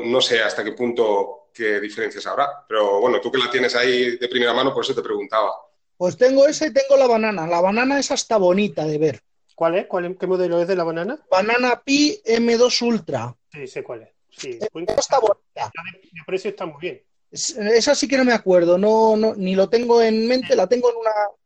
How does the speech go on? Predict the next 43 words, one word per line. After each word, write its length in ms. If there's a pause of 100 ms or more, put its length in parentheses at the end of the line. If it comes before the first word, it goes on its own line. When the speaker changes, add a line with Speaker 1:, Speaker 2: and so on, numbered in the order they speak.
(280)
Speaker 2:
¿eh? 120
Speaker 3:
El 100
rango 240
de 120
precios, 340
no 240
me 40
acuerdo, 380
creo, 220
pues 180
creo 160
que 80
es 60
muy 200
parecido 560
a, 260
a 140 (120)
la, 80
es 80
decir, 260
creo 140
que 60
era 80
un 80
poco 180
más 180
cara. 260 (240)
Yo 100
es 40
que 80
la 60
estuve 220 (100)
mirando, 280
la 120
banana. 420
Yo 100
es 60
que 60
pasa 160
que 100
la 60
banana 320
Pi, 240